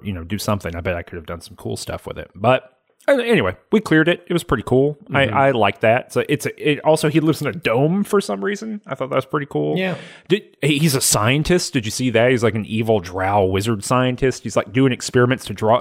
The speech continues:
Speaker 1: to create myconid people.
Speaker 2: They're people of learning.
Speaker 1: <laughs> The
Speaker 2: Drow
Speaker 1: drow?
Speaker 2: wizards.
Speaker 1: Yeah, that's true.
Speaker 2: Mm-hmm.
Speaker 1: But, uh, you know, they, they got all their uh,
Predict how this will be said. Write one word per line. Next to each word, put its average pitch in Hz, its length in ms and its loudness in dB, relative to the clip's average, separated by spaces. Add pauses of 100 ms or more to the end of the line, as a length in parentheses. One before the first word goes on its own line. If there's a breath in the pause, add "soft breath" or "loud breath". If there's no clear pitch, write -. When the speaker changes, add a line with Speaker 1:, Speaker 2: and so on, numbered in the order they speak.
Speaker 1:
to 104 220 0
create 113 420 -2
myconid 120 580 0 (120)
people. 139 420 2 (120)
Speaker 2:
They're 175 220 -2
people 214 340 -2
of 131 80 0
learning. 127 460 -6
Speaker 1:
<laughs> - 1300 -20
The 165 80 -2
Speaker 2:
Drow 113 240 4
Speaker 1:
drow? 107 140 2 (140)
Speaker 2:
wizards. - 300 -14 (480)
Speaker 1:
Yeah, 320 220 2 (240)
that's - 260 -4
true. 240 260 -2 (140)
Speaker 2:
Mm-hmm. 107 380 -10 (960)
Speaker 1:
But, 101 280 2
uh, 95 400 4 (120)
you 98 140 -8
know, 95 220 -4
they, 82 180 -8
they 98 140 -4
got 95 240 -2
all 98 200 -2
their 87 340 -6 (540)
uh, 85 580 -20